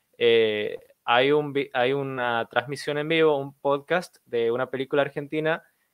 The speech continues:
eh, que es considerada un clásico de la cual, eh, no se ha hecho muchos análisis, pero que de-, se, se la considera como un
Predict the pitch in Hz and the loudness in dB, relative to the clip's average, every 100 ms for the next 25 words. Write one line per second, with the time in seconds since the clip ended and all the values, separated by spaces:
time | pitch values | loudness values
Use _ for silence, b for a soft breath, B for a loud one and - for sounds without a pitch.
0 | _ _ 117 110 110 110 113 117 131 127 | _ _ 0 2 2 0 -2 -4 -4 -4
1 | 127 - 139 147 147 139 131 151 143 147 | -4 -2 4 6 8 6 4 -2 -2 4
2 | 151 160 147 139 131 120 117 120 123 131 | 4 4 -2 -4 0 0 0 0 2 0
3 | 127 113 107 107 107 113 135 147 143 - | -2 -4 -6 -6 -8 -6 2 2 2 0
4 | 135 143 143 131 139 147 127 123 127 123 | 2 0 -4 -8 -8 -8 -6 -4 -4 -6
5 | - 123 113 113 107 104 _ _ _ _ | -10 -8 -4 -4 -4 -6 _ _ _ _
6 | _ _ - 117 117 - 123 123 127 131 | _ _ -12 -12 -10 -4 0 0 0 -4
7 | 139 139 135 127 120 117 113 | -2 2 2 0 -4 -4 -6